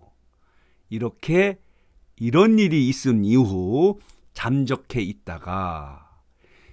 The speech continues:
십오 년 만에 방송에 출연을 하게 돼서 지금의 테스 형을 들고 나와서 대한민국을 뒤흔들고 나훈아의 신드롬을 또다시 만들어서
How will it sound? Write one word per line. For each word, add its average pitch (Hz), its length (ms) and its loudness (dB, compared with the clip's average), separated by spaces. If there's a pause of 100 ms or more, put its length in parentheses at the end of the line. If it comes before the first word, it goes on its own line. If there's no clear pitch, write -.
십오 233 760 -2
년 127 280 0
만에 90 600 -8
방송에 113 680 -6
출연을 117 400 -8
하게 110 260 -12
돼서 175 580 -2 (240)
지금의 156 500 4 (200)
테스 202 360 -4
형을 147 260 0
들고 117 260 -4
나와서 107 500 -4 (300)
대한민국을 101 760 -8 (340)
뒤흔들고 156 840 4 (480)
나훈아의 98 800 -6 (160)
신드롬을 131 680 -2 (160)
또다시 262 560 4
만들어서 101 920 -6